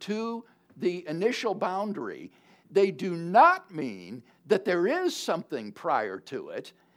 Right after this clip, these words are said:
and that is a state of nothingness. That would be to treat nothing as though it were something. Remember when we talked about what nothing means? It's just a term of universal negation, meaning not anything.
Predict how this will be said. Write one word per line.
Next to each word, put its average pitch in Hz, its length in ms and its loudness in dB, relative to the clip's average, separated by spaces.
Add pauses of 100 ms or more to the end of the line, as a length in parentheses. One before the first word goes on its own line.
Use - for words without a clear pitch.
(140)
and 208 140 0
that 208 220 6
is 190 160 2
a 175 80 -2
state 165 340 -4
of 135 120 -6
nothingness. 151 800 -2 (440)
That 233 240 4
would 220 160 -2
be 190 160 0
to 165 80 -2
treat 277 560 -6
nothing 135 840 0 (340)
as 170 200 2
though 165 220 4
it 156 100 -2
were 156 540 2 (160)
something. - 680 -2 (380)
Remember 202 380 2
when 208 200 0
we 185 140 0
talked 262 420 -4
about 131 320 0
what 151 200 -2
nothing 165 540 -2
means? 185 260 -6
It's 127 160 -10
just - 260 -8
a 220 40 -10
term 170 400 -8
of 147 180 -8
universal 151 580 -8
negation, 131 600 -4
meaning 127 320 -6
not 127 320 0
anything. 160 580 -6